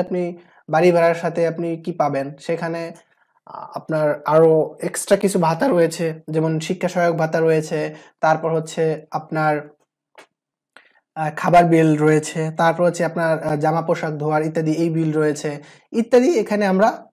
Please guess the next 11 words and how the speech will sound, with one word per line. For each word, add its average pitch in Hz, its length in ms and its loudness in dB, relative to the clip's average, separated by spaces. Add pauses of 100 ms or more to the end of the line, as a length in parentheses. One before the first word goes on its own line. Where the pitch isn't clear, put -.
এক 226 180 -6 (160)
বিশ 202 180 4 (140)
গ্রেডে 190 440 4
কত 202 220 0
বেতন 185 320 0
পাই 208 120 4
সেই 185 220 0
বিষয় 180 260 0
নিয়ে 180 100 -2
আমরা 175 140 0
পরে 196 420 2